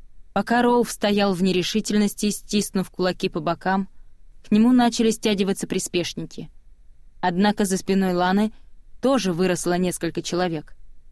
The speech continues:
«Отправляйся домой, Курт», посоветовал Мэннинг, мягко оттесняя девушку назад. «Отправляйся домой и поостынь».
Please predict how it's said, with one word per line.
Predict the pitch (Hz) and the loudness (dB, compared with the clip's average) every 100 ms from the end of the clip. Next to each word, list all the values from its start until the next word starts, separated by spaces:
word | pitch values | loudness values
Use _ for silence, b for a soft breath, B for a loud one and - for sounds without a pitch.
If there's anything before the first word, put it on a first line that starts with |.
| - - - | -20 -20 -12
«Отправляйся | - 180 - 269 196 277 330 - 202 | -6 -4 2 2 4 2 2 0 0
домой, | 175 190 190 180 170 | 2 2 4 2 -2
Курт», | - 175 165 - - - - - | -2 -2 -2 -4 -16 -18 -18 -8
посоветовал | 175 - 180 180 175 175 175 | -6 -2 0 0 0 0 0
Мэннинг, | 185 220 214 180 - - - - - | 2 4 2 0 -12 -20 -20 -12 -2
мягко | 196 220 - 202 | 0 0 0 0
оттесняя | 190 - 196 - 190 185 | 0 -2 -6 -2 0 0
девушку | 170 170 170 - | 0 -2 -4 -4
назад. | 175 165 165 - - - - - - - | -4 -4 -6 -8 -16 -18 -18 -20 -18 -6
«Отправляйся | - - 330 403 370 208 165 | -6 0 0 2 2 2 0
домой | 170 214 311 302 | 2 4 4 4
и | 175 | 0
поостынь». | - 196 185 - - 165 - | 0 0 0 -2 -4 -4 -4